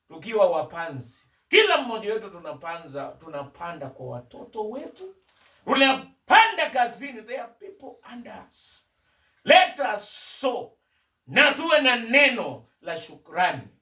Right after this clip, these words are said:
Na kushukuru Mungu na kufurahia pahali ambapo ametutoa. Kitu cha tatu, yeye hakufurahi tu, hakukuwa na neno la shukrani peke yake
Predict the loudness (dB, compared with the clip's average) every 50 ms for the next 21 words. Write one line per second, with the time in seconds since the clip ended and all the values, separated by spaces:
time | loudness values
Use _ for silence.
0 | _ _ _ _ _ 0 2 2 2 2 0 -4 -6 -6 -6 -8 -8 -8 -6 -6
1 | -6 -6 -6 -6 -6 -6 -6 -6 -6 -6 -6 -8 -8 -10 -12 -10 -6 -4 -2 0
2 | 0 -2 -4 -4 -4 -4 -4 -6 -6 -8 -8 -8 -10 -12 _ _ _ -20 -16 -14
3 | -14 -14 -14 -14 -16 -18 -18 -18 -20 -20 _ _ _ _ -12 -10 -10 -10 -12 -16
4 | -16 -12 -12 -12 -12 -12 _ -18 -14 -14 -14 -14 -16 -18 _ _ _ _ _ -16
5 | -14 -14 -14 -14 -16 -20 -20 _ -14 -12 -10 -10 -10 -12 _ _ _ _ _ _
6 | _ _ _ _ 4 6 6 6 6 2 -2 -4 -4 -6 -4 -4 -6 -6 -6 -8
7 | -12 -16 -18 -18 -20 _ _ _ _ _ _ _ _ _ _ _ _ _ _ 2
8 | 6 8 8 8 6 2 -2 -4 -6 -6 -8 -14 _ _ _ _ _ 2 4 4
9 | 2 2 -6 -12 -8 -4 0 2 2 2 0 -2 -4 -8 -10 -10 -10 -10 -12 -12
10 | -14 -16 -20 _ _ 4 4 4 4 0 -4 -2 -2 -2 0 -2 -4 -4 -4 -4
11 | -2 -2 -2 -4 -4 -12 -14 -8 -2 2 2 2 2 2 -2 -6 -10 -12 -14 -16
12 | -18 -20 _ _ _ _ _ -6 -4 -4 -4 -2 0 2 4 6 6 4 2 0
13 | -4 -8 -6 -6 -6 -8 -10 -14